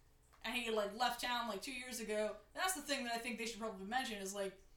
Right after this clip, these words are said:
for him, a lot of his life experience was packed into those two years, if I'm remembering correctly. He left town at fourteen to go join Soldier. I'm like, he's been having his dreams crushed <laughs> in, like, just into a fine powder for two <laughs> years.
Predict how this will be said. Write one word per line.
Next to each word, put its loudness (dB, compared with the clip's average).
for -4
him, 4
a 6
lot 8
of 0
his -2
life 2
experience -4
was 4
packed 0
into -4
those -4
two -4
years, -4
if -10
I'm -6
remembering -8
correctly. -6
He -6
left -4
town -2
at -8
fourteen 0
to -6
go -2
join -6
Soldier. -2
I'm -4
like, -4
he's -8
been -6
having 2
his 4
dreams 2
crushed 2
<laughs> -18
in, 4
like, 4
just 0
into 2
a 6
fine 6
powder 4
for 0
two 6
<laughs> 4
years. 4